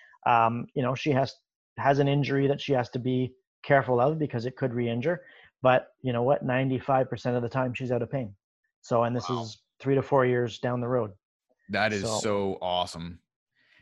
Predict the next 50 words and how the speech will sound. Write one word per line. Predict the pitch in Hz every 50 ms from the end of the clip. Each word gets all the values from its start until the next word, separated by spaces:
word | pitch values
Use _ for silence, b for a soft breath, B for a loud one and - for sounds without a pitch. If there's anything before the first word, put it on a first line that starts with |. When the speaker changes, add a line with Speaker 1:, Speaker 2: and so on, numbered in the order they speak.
| b b b
Speaker 2:
If | - 101
Speaker 1:
Mm-hmm. | 117
Speaker 2:
I | 131 170
can | 147 156 135
take | 110 139 135 117
a | 123
little | 123 135 123 110
side | - - - 117 113 120 123 120
journey | 107 110 104 104 104
there | 101 104 104 104 104
y-, | 85 78 90 - -
and | 101 110 107
just | 95 110 104 - - - _ _ _ _ _ _ _
real | - 120 143 147
quick | 143 - 131 123 -
say, | - 123 117 113 113 107 - - - - - - - -
just | - 208 208 -
to | 190
reinforce, | 175 160 151 123 127 123 120 127
of | 113
course, | 143 156 147 139 139
on | - 139 143
this | 143 135
podcast, | - 123 110 113 117 113 107 135
we're | 160 175
never | 180 185 170 160 170 151 B B B B B B B
recommending | - 131 139 131 - 135 127 127 127 127 127 127 127 127 127 127 123
treatment | - - 135 127 - 120 123 117 117 110 -
or, | 107 110 107 104 104 101 101 80
or | 69 104 104
guaranteeing | 98 113 123 120 120 117 110 117 123 117 113 113
any | 107 110 98
kind | - 113 98
of | 95 98
cure | _ - - 127 120 117 117 117 117 113 110 -
for | 98 -
any | - 127 139 139
disease. | 131 127 117 110 104 101 110 107 107 110 110 107 92 87
We're | 98 104
just | 110 120 - -
talking | 120 110 113 110 - 110
about | 107 104 101 85 -
clinical | - - 113 110 104 - 87
experience | 73 - - - - 120 117 117 117 113 113 - 87 -
and, | 87 90 92 92 -
and | - 92 95
what | 95 92 - -
the | 90
research | 90 101 123 127 117 - - 110 110 104 - - -
says. | - 101 98 98 95 95 95 -